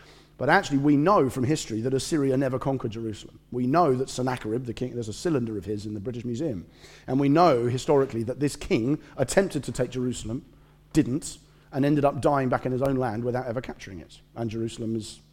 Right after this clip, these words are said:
even now, it's obviously still there. Still, uh, a lot, there's a lot more twists to the story in Jerusalem's history, but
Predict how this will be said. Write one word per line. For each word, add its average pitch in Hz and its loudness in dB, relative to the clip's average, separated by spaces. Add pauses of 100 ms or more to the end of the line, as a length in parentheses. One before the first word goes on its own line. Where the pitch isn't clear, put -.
even 110 -4
now, 156 -4 (380)
it's - -20
obviously 101 -14
still 104 -12
there. 190 -12 (340)
Still, 101 -12 (580)
uh, 98 -8 (340)
a 120 -2
lot, 131 4
there's 139 2
a - 6
lot 165 10
more 156 4
twists - 0
to 151 -4
the 127 -2
story 160 0
in 113 -2
Jerusalem's 117 -2
history, 127 -4
but 113 -4